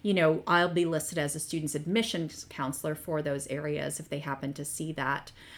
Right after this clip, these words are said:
Um, but it might be read by somebody else as well. Every application is read by at least two people as well. So it's not just one person reading your application either.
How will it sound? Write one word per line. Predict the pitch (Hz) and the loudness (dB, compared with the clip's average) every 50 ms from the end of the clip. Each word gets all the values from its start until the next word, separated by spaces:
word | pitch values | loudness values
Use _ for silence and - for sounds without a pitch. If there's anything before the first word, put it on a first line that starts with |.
| - - - | -14 -4 2
Um, | 165 160 151 147 143 143 147 151 - - - - - - 151 | 4 4 6 6 4 4 2 0 -4 -8 -14 -14 -12 -12 -2
but | - 180 151 151 - - - | 2 2 2 2 0 -6 -2
it | - 175 175 175 - - - | 0 2 2 0 -2 -4 0
might | 196 185 185 180 175 - - | 4 6 6 6 6 4 0
be | - 156 151 | -4 -4 -2
read | 147 143 143 139 143 | 0 0 0 0 0
by | 135 139 147 | -2 -4 -4
somebody | - - 143 139 143 - - - - - | -4 -4 -4 -4 -4 -6 -6 -8 -8 -8
else | - - - - - - | -10 -12 -10 -10 -10 -8
as | - - - - | -8 -10 -10 -10
well. | 101 - - - - - - - - - - - - - _ - - - - - - - - - - - | -10 -12 -10 -14 -16 -18 -18 -20 -20 -20 -20 -20 -20 -20 _ -20 -20 -20 -20 -20 -20 -20 -20 -14 -2 4
Every | - 214 214 208 | 6 8 8 8
application | 202 196 202 190 - 175 160 - 151 147 | 6 6 4 0 -2 -2 -2 0 -2 -2
is | 131 131 - | -2 -2 -4
read | - 123 143 160 - | -4 -4 -4 -4 -2
by | 143 123 143 147 - 196 | 0 0 0 0 0 0
at | 190 - - | 0 0 -2
least | 214 214 214 208 202 - - - | -4 -2 -2 -4 -4 -6 -8 -10
two | - - 170 | -8 -8 -8
people | - - - 160 147 - - - - | -8 -8 -8 -10 -10 -8 -8 -6 -6
as | 123 104 - - | -6 -6 -6 -8
well. | - - - | -8 -8 -8
So | - - - 156 | -8 -4 -2 -2
it's | - - - | -2 2 2
not | 180 - - | 2 2 2
just | - 160 - - | 0 -4 -4 -2
one | 139 113 - | -4 -4 -4
person | - - - - - - - | -6 -10 -10 -10 -8 -8 -8
reading | - - - - - | -8 -10 -10 -10 -8
your | - - | -8 -10
application | - - - - - - - - - - 50 50 - | -10 -10 -12 -14 -12 -12 -10 -10 -10 -10 -10 -12 -14
either. | - - - | -16 -16 -18